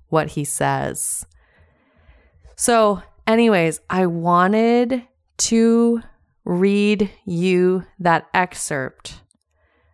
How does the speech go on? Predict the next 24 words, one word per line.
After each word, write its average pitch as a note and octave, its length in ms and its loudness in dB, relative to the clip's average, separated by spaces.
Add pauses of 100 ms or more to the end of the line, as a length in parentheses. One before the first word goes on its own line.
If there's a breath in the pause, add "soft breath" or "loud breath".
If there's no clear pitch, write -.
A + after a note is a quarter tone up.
(140)
about D#3 580 0
not E3+ 600 0
doing G#3 400 2
the G3+ 140 0
things E3 520 -2
we D#3 220 -4
know D#3 500 0
we D3+ 380 -6
should D#3 340 -10
do C3+ 500 -4 (800)
causes F3+ 480 0
us G3+ 220 -2
to G#3+ 100 -2
feel G3+ 180 0
guilty, D3 600 -4
and D3 160 -4
then C#3+ 140 -4
guilt D3 460 -2
leads D3+ 440 -4
to D#3 160 -6
an D3 80 -4
erosion D3+ 960 0
of D#3 120 -2
self-confidence. D3+ 1160 -2